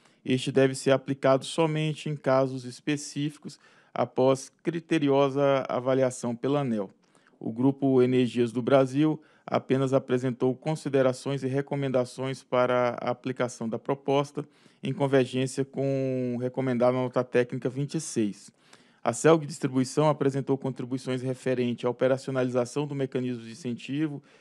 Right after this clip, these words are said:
visando esclarecer como deviam ser contabilizados recursos decorrentes de compensações durante as vigências da autorização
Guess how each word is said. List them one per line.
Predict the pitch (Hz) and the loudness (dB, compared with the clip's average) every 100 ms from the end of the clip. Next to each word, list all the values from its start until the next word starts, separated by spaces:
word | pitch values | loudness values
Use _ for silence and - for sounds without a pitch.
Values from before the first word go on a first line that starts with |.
| _ _ | _ _
visando | 113 113 123 120 | -12 0 2 0
esclarecer | - 120 120 117 123 120 | 0 2 2 2 0 0
como | - 135 139 127 117 - - _ | 0 0 0 -2 -4 -14 -20 _
deviam | 127 120 123 127 | 2 2 2 -2
ser | - 123 | 0 -2
contabilizados | - 139 143 131 123 123 120 123 107 | -2 -6 0 0 0 -2 4 4 2
recursos | 123 117 - 131 - 117 | -4 -6 -6 -8 -8 -6
decorrentes | 117 123 127 120 123 120 - | -4 -2 0 0 0 -2 -6
de | 123 | -8
compensações | 120 120 123 117 120 - 127 127 - _ _ _ | -6 -4 -4 -4 -6 -4 -4 -4 -6 _ _ _
durante | 123 127 123 | 0 2 2
as | 120 117 | 0 -4
vigências | 117 123 120 120 | -4 -4 -4 -2
da | 117 | -2
autorização | 117 117 113 113 113 - 147 170 | -2 -4 -2 -4 -2 0 0 0